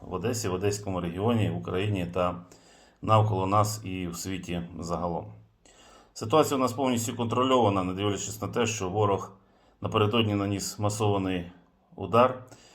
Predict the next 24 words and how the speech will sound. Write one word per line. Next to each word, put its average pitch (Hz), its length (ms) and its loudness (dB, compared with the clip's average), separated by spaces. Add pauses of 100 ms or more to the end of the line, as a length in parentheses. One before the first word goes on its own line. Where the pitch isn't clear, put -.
(280)
намагався 101 540 4
зруйнувати 104 640 4
нам 90 380 -4 (520)
черговий 101 480 2
раз 87 360 2 (180)
енергетичну 98 600 -2
інфраструктуру, 101 800 0
а - 20 4
н-, 101 280 -2
нічого, 110 600 0 (460)
тримаємося. 110 800 2 (680)
І 98 440 -2 (300)
хоч - 480 -6
у 107 80 -8
багатьох 110 640 2 (100)
з 87 140 -10
нас 92 440 0
немає 95 400 0
сьогодні 87 500 -4
електропостачання, 98 920 -2
тим 95 200 -6
не 87 80 -2
менше, 120 320 -2
бачите, 107 460 -2